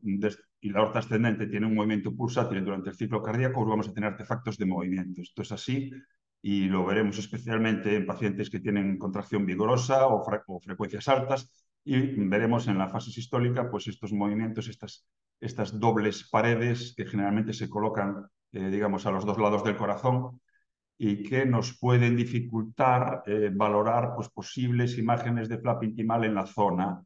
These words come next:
o si hay afectación de las estructuras coronarias, por ejemplo, como en este caso, en que vemos hay una línea que sobra, eh, y vemos bastantes artefactos de, de pulsación cardíaca. Podemos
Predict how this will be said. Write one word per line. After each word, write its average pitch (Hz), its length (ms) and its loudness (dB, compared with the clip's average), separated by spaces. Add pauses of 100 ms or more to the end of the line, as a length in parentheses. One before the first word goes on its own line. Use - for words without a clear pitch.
o 107 520 2
si 101 200 -4
hay 98 100 2
afectación 101 760 0
de 98 200 2
las 98 220 -2
estructuras 95 680 -6
coronarias, 101 500 0
por 90 180 -8
ejemplo, 110 420 -2 (460)
como 92 160 -2
en 101 60 0
este 98 140 -4
caso, 117 480 0
en 90 140 -6
que 90 60 -4
vemos 98 260 0
hay 101 140 2
una 98 160 2
línea 98 320 2
que 92 240 -6
sobra, 127 640 0 (460)
eh, 95 560 -4
y 98 240 0
vemos 92 680 0
bastantes 95 380 -2
artefactos 90 440 -6
de, 95 220 0
de 95 80 -2
pulsación 98 460 -6
cardíaca. 127 640 0 (760)
Podemos 120 720 2